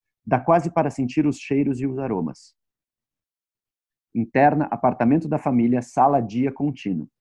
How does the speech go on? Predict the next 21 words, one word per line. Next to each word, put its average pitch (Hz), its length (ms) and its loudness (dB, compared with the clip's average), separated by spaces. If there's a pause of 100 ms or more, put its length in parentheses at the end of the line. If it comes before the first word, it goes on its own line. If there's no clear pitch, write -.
(580)
Em 208 100 6
oposição 151 560 2
à 123 60 -2
cozinha 113 380 0
chique 123 320 -4
de 98 100 -4
Renata, 104 540 -6 (280)
a 131 60 -4
sala 202 320 -4
do 147 100 -2
mesmo 175 240 0
apartamento 135 600 0
tem 147 240 0
a 131 60 -2
cara 147 400 2
de 135 140 -2
um 135 100 0
lar 135 200 4
de 127 120 -10
família 139 340 0
comum, 120 360 0